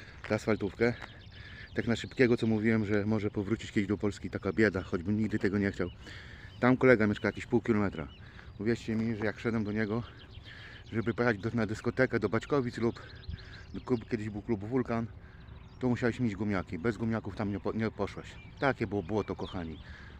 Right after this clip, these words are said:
Latem pełno kurzu, na jesieni błoto, na wiosnę błoto. A teraz ludzie mają asfalt.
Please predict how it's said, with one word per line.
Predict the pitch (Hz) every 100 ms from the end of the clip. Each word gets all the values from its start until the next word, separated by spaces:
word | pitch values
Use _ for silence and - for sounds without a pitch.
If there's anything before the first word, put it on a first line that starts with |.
| - - - - - -
Latem | 110 131 120 113 101 90 - -
pełno | 131 123 117
kurzu, | - 113 117 120 - - - - - -
na | 110
jesieni | 117 - 113 98
błoto, | 117 120 120 110 - -
na | 104
wiosnę | 107 117 113
błoto. | 92 117 107 87 69 - - - - -
A | 92
teraz | 120 113 -
ludzie | 110 110
mają | 104 101 -
asfalt. | 104 - 82 76